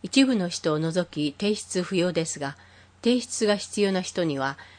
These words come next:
六月初旬に案内を送付します。提出期限、六月二十八日金曜。申し込み問い合わせ、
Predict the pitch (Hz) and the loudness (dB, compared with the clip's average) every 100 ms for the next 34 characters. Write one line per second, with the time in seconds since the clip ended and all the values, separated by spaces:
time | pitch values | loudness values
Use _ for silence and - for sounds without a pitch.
0 | - 185 190 247 240 233 214 196 196 196 | -6 -2 0 0 0 0 -2 0 0 2
1 | 226 208 202 - 165 170 170 147 143 - | 0 2 0 -2 -2 -2 0 -2 -4 -4
2 | 139 - - 143 123 - - _ _ _ | -4 -4 -4 -4 -6 -8 -10 _ _ _
3 | _ _ _ _ _ - - 240 233 - | _ _ _ _ _ -8 0 0 -2 -4
4 | 208 196 - 180 135 143 _ _ _ - | -2 -2 -2 -4 -4 -6 _ _ _ -4
5 | 214 220 254 247 214 214 175 143 151 - | -2 2 0 2 0 2 0 -2 -4 -2
6 | 165 156 151 - 175 170 147 - - - | -2 -2 -6 -4 0 0 -2 -6 -14 -20
7 | - - - - 233 254 - 214 202 190 | -20 -20 -8 2 2 2 0 0 2 0
8 | - 185 170 160 165 151 135 | 0 2 2 0 -2 -4 -4